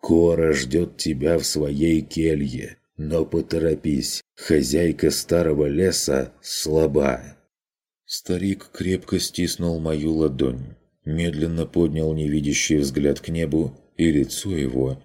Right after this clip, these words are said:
просияло от счастья. «Госпожа, я иду», негромко прошептал он и сорвал с шеи цепочку с висящей на ней черной фигуркой.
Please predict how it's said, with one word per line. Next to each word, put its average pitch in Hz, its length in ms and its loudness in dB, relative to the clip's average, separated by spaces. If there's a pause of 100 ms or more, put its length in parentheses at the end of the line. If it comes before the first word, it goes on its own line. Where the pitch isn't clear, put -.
просияло 73 720 0
от 85 280 -8
счастья. - 920 -4 (580)
«Госпожа, 69 1040 -2 (460)
я 76 480 -4 (680)
иду», 73 800 -2 (580)
негромко 78 640 -4
прошептал - 760 -4
он 67 380 -8 (180)
и 82 140 0
сорвал 90 500 0
с - 20 -4
шеи 95 320 -2
цепочку - 840 -4 (180)
с - 160 -8
висящей 76 680 -2
на 76 160 -2
ней 67 280 -4
черной 67 560 -2
фигуркой. 64 920 -6